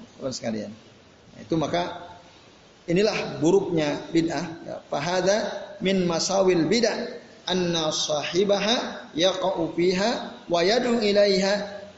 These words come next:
Inilah dia keburukan-keburukan bid'ah, pelakunya itu terjerumus di dalamnya dan menyeru orang lain untuk melakukan bid'ah itu. Wa min masawi al bid'ah anna sahibaha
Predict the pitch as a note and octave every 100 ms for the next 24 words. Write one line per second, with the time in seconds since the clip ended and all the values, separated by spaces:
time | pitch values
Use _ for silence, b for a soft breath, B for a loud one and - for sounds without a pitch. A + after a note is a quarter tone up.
0 | - - - - - - - D#3+ A3+ A#3+
1 | A3 G#3+ F#3+ F#3 G3+ A#3+ G3 F#3 F3+ F3+
2 | E3 D#3+ D3+ C#3+ C#3 A#3+ C#4 - - -
3 | F#3 F#3 - G3+ G3 F#3 F#3 C4+ - G3+
4 | E3+ G3+ D4 B3 F3 E3 D#3 D3 F#3+ G3+
5 | G3 G3 G#3 A#3+ C4+ A#3+ G3 F3 F#3+ G3+
6 | F3 F3+ E3 D3+ E3 D#3 D3+ E3 D3+ D#3
7 | C#3+ - G#3+ C4+ - - - - E3+ A3
8 | A3+ G#3 F#3+ F3+ G3 G3 G3 F#3 F3 E3
9 | F3 C4+ D4 - - - - F#3+ F#3+ F3
10 | E3 D#3 - D#3+ D3+ E3 D#3+ D#3+ F#3+ A3+
11 | -